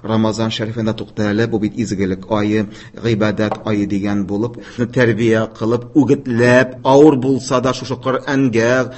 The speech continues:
сузылырга тырыштык бит инде, әйеме, вәгазь тыңларга, зикр кылырга, нәфил намазларын үтәргә тырыштык. Менә сез бик матур сүз әйткән идегез, дустым, шушы менә безнең вәгазебез алдында да, тапшырубыз башында да, Рамазан Шәриф аенда кылган гыйбадәтләр кабул булуын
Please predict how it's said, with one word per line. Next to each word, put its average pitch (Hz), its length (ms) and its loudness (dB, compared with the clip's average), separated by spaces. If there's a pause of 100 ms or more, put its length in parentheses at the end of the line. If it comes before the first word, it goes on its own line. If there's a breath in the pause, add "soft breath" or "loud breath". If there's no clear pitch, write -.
(140 loud breath)
сузылырга 127 640 -2
тырыштык 127 460 -6
бит 123 180 -6
инде, 123 300 0
әйеме, 123 320 -2 (240 loud breath)
вәгазь 127 560 -2
тыңларга, 127 520 0
зикр 131 520 0
кылырга, 123 480 -2 (160 loud breath)
нәфил 143 340 0
намазларын 127 800 -2
үтәргә 123 480 -4
тырыштык. 117 560 -8 (500 loud breath)
Менә 131 160 4
сез 135 160 -4
бик 143 160 -2
матур 131 240 -2
сүз 123 160 -6
әйткән 131 320 0
идегез, 107 240 -2
дустым, 107 320 -4
шушы 107 240 -8
менә 107 240 2
безнең 104 320 0
вәгазебез 104 460 -2 (100)
алдында 110 400 0
да, 110 140 2
тапшырубыз 110 480 -4 (180)
башында 113 460 -2 (100)
да, 113 80 4 (340 loud breath)
Рамазан 120 600 -2
Шәриф 117 400 -4
аенда 113 400 0
кылган 110 320 0
гыйбадәтләр 110 640 0
кабул 107 320 -2
булуын 104 240 -2